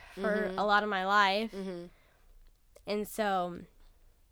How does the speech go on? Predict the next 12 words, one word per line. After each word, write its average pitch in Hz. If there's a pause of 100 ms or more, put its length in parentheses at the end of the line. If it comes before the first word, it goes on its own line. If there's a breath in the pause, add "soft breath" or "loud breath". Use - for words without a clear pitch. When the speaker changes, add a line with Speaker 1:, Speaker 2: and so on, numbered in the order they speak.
(680)
Speaker 1:
I 220
think 214
growing 190
up 185
in 202
that 160
environment 220
kinda 202
is 202
what 196
molded 190
that 175